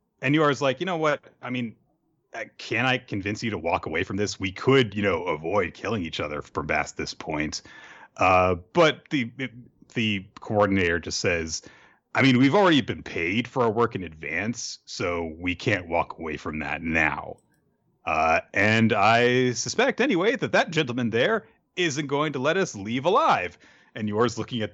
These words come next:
at, at, uh, the director and is like, "Stop glaring at them. Stop that. Stop it." <laughs>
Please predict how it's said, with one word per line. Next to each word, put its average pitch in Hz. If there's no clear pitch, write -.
at, 95
at, 98
uh, 87
the 85
director 90
and 98
is 92
like, 113
"Stop -
glaring 262
at 92
them. -
Stop -
that. 85
Stop -
it." -
<laughs> -